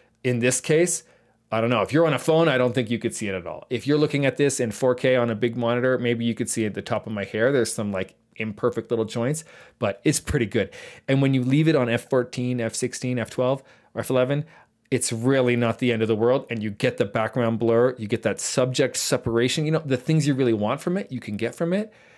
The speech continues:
And for each image, you can tune it and pick exactly how much you want. And in some cases, it'll look good. Like if you're wearing a nice round hat, it'll look good even down at F eight, F four,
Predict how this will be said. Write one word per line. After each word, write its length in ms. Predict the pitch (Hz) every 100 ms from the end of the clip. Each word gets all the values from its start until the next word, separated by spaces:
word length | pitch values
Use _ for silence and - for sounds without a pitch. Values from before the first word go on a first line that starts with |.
| - 139
And 240 | 143 135
for 220 | - 143
each 220 | 185 202 -
image, 460 | 240 269 220 -
you 140 | - 175
can 260 | 196 196
tune 340 | - - 196 226
it 160 | 135 -
and 180 | 110 -
pick 180 | 151
exactly 520 | 127 117 123 135 156 165
how 160 | 156
much 180 | 160 175
you 80 | 165
want. 160 | 131
And 160 | 104 104
in 80 | 92
some 300 | - 123 160
cases, 420 | 98 90 92 -
it'll 260 | 113 101 104
look 220 | 110 107
good. 180 | 107 80
Like 140 | 82
if 80 | -
you're 100 | 104
wearing 240 | 95 90
a 40 | 92
nice 240 | 95 -
round 240 | 104 92
hat, 320 | 104 214 226 - _ -
it'll 240 | 139 160
look 300 | 165 170 170
good 300 | 156 160 170 - _ _ -
even 520 | 101 117 131 135 123
down 560 | 120 131 147 127 98
at 180 | 85 80 -
F 220 | 98 90 _
eight, 400 | - 117 87 85 -
F 220 | 92 90
four, 1200 | - - - - - - - - 123 117 53 -